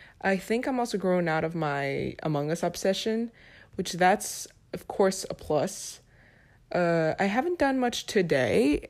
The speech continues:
Uh, it's Saturday. I, oh, I started watching the show 'cause it got recommended to me through my Finstagram, and it's called Ratchet,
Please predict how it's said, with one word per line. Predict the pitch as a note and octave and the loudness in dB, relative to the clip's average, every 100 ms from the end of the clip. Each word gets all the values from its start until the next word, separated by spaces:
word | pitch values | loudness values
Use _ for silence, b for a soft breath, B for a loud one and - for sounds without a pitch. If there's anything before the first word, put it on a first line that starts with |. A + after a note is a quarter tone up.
| - | 2
Uh, | E3 D3+ - | 4 6 4
it's | D#3+ | 2
Saturday. | - C#3 C#3+ D3+ D3+ D3+ D3+ B B B - | 4 4 6 6 6 4 0 B B B 2
I, | E3 D#3+ D#3 D#3 - | 4 6 8 8 12
oh, | E3+ C#3 - _ _ | 10 10 -2 _ _
I | - | 4
started | F3 - A#3+ | 6 6 6
watching | A#3 E3+ E3 E3 | 8 8 8 4
the | D3+ | 6
show | - - A2 E3 A3+ B B | 4 4 6 6 6 B B
'cause | F3+ | 0
it | E3+ | 4
got | D3 | 8
recommended | D#3+ D#3 D3+ D#3+ D3+ | 8 8 4 4 0
to | - | -2
me | C#3+ C3 C#3 | 0 0 0
through | C#3+ D3 | 2 2
my | C#3+ C3+ | 2 0
Finstagram, | C#3 D#3+ E3 - C#3+ G2 | 2 0 0 0 0 0
and | D3+ B B B | 0 B B B
it's | E3+ D#3+ | -2 2
called | - D3+ C#3+ | 6 6 6
Ratchet, | C3+ C#3 D3+ - G3 C4+ - | 4 4 2 4 6 4 2